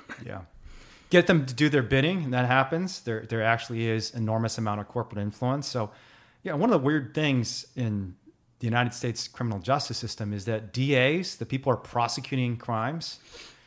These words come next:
Speaker 2: and judges, the people who are supposedly adjudicating crimes, are themselves elected officials who, to become elected,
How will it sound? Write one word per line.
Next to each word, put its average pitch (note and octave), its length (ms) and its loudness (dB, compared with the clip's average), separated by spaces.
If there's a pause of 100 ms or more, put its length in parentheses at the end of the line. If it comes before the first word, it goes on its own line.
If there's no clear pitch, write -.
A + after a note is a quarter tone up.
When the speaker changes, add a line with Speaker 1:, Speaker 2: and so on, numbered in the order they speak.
(300)
Speaker 2:
and A#2 180 -2
judges, B2+ 460 2
the A#2+ 60 -4
people C3 280 -4
who A#2 60 0
are A2 40 -2
supposedly A#2 500 -4
adjudicating C3+ 640 -2
crimes, E3 640 -2 (640)
are C3+ 140 8
themselves C3 500 6
elected B2+ 340 2
officials F#3 720 -6 (360)
who, B2+ 220 0
to - 140 -2
become C3+ 400 2
elected, F3 560 0